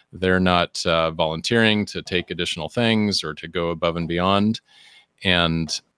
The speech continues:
so it just, you know, at, at the end of the day, the end of the year, you know, a company that really focuses on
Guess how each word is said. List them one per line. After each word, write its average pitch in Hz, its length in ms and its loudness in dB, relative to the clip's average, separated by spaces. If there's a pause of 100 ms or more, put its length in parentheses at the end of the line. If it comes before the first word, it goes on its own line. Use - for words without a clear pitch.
(300)
so 92 380 4 (760)
it 107 200 0
just, - 440 -2
you 101 100 -2
know, 87 300 -2
at, 104 100 -10 (160)
at 101 160 -6
the 101 140 2
end 113 120 4
of 104 120 4
the 98 100 2
day, 95 320 4
the 95 100 2
end 95 140 2
of 85 60 -2
the 85 80 -2
year, 90 480 0 (720)
you 95 160 -4
know, 82 280 -2
a 92 80 -6
company 101 460 2
that 87 260 0
really 98 440 0
focuses 92 840 0
on 87 460 -4